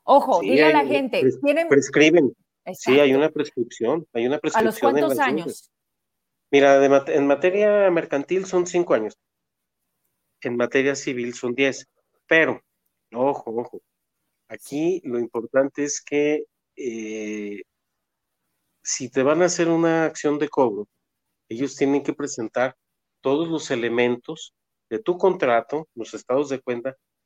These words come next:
Speaker 2: desde donde, por ejemplo, tú a lo mejor dejaste de pagar
Speaker 1: Ujú.
Speaker 2: por alguna
Speaker 1: Así es.
Speaker 2: circunstancia ajena a tu voluntad.
Speaker 1: Ujú.
Speaker 2: Y te deben decir, mira, tu, tu deuda a partir de aquí empezó a crecer.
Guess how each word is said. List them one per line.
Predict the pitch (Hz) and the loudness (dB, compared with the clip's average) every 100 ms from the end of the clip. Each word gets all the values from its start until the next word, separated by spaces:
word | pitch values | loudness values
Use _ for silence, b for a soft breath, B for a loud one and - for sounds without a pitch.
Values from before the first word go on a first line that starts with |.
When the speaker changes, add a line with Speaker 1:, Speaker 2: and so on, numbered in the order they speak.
| _ | _
Speaker 2:
desde | 117 110 120 | -6 -4 0
donde, | 139 151 160 | 0 2 -2
por | - 117 | -2 -4
ejemplo, | 113 131 147 143 _ _ | -4 -6 -6 -8 _ _
tú | 151 160 | 2 4
a | |
lo | 147 | 4
mejor | 120 113 143 | 0 -4 -4
dejaste | 143 143 - 147 | -4 -10 -6 -8
de | 131 | -6
pagar | 120 123 127 _ _ _ _ _ | -6 -4 -6 _ _ _ _ _
Speaker 1:
Ujú. | 180 143 | -20 -8
Speaker 2:
por | 151 | -4
alguna | 147 147 156 165 165 165 160 151 143 | -4 -4 -4 -4 -4 -2 -2 -2 -4
Speaker 1:
Así | 127 | -8
es. | _ _ _ | _ _ _
Speaker 2:
circunstancia | - 139 127 135 131 147 147 156 | -8 -6 -4 -6 -2 -2 -2 -4
ajena | 139 131 151 147 147 | -8 -2 0 2 2
a | - | 0
tu | 127 | -2
voluntad. | 113 110 - 104 - _ _ _ _ | -2 -4 -4 -6 -6 _ _ _ _
Speaker 1:
Ujú. | 160 143 139 | -20 -20 -14
Speaker 2:
Y | 156 165 190 | -4 -4 -2
te | 127 | -4
deben | 113 143 | -2 -2
decir, | 139 127 131 | -2 -4 -2
mira, | 120 107 | -2 -2
tu, | - 104 - _ | -4 -14 -18 _
tu | 113 | -6
deuda | 110 113 135 127 | -4 -2 -2 -4
a | 113 | -4
partir | 104 - 107 113 | -8 -8 -10 -6
de | 120 | -8
aquí | 117 113 117 - _ | -8 -12 -12 -14 _
empezó | 139 - 117 - | -12 -8 -8 -4
a | 123 | -6
crecer. | 127 123 127 | -6 -6 -8